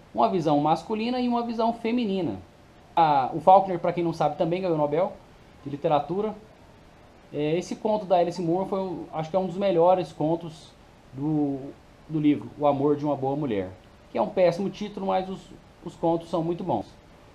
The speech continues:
Mas eu gostei bem mais da, da Vista de Castle Rock, porque ele conta a história, é, é mais interessante, a história da, da imigração, principalmente escocesa, pro Canadá, através da, da história da família dela.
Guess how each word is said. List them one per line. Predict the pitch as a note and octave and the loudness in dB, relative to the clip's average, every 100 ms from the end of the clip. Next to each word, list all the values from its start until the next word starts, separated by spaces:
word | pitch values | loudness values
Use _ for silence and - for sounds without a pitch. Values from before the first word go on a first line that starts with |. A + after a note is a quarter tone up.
| - - | -18 0
Mas | A3+ | 4
eu | A#3+ | 4
gostei | A#3 A#3 G#3+ | 4 4 2
bem | G#3 | 2
mais | A#3 G3 G#3 | 4 4 4
da, | A3 G#3 | 6 4
da | G#3 G3 | 8 6
Vista | G3+ - | 4 -4
de | G3+ | -6
Castle | G3 G3 G3 G#3 | 0 2 2 2
Rock, | F#3 D3+ D3+ - | 4 2 0 -6
porque | E3+ F3+ | -4 -4
ele | G3 - | -6 -6
conta | - A3+ A#3 | -2 0 0
a | G#3+ | -4
história, | - - F3 G3+ F3+ F3+ E3+ | -4 0 4 6 6 2 0
é, | F#3+ | 0
é | |
mais | G3 G3 | 2 2
interessante, | G3 G#3 G3+ G3 E3+ | 0 -2 -4 -4 -2
a | E3+ | -2
história | - G3 A3 G#3+ | -2 6 6 8
da, | F#3+ F3+ D#3+ | 8 8 8
da | E3 | 4
imigração, | E3+ F3+ F3 D3+ - D#3 D3+ B2+ - - | 2 2 0 0 0 -2 0 -4 -8 -8
principalmente | F#3 - F3 F3 E3+ | -6 0 2 2 -2
escocesa, | F3 - F3 - E3+ F#3+ F3+ C#3 G2 - - - - | -8 -6 -6 -6 -4 -4 -4 -8 -10 -12 -20 -20 -10
pro | C#3+ | -6
Canadá, | D#3+ D#3 C#3+ C#3 E3+ | -2 0 2 4 4
através | E3 D#3 C#3+ D3 C#3+ | 4 2 2 2 2
da, | D3 C3 | 2 2
da | B2+ C#3 | 0 -2
história | - D#3+ D#3 | -2 -2 -2
da | D#3 | -2
família | D#3 D#3+ C3 F#3 F3+ | -2 -2 -2 -2 -2
dela. | A#2+ D3+ F3+ A#2+ | -2 0 0 -2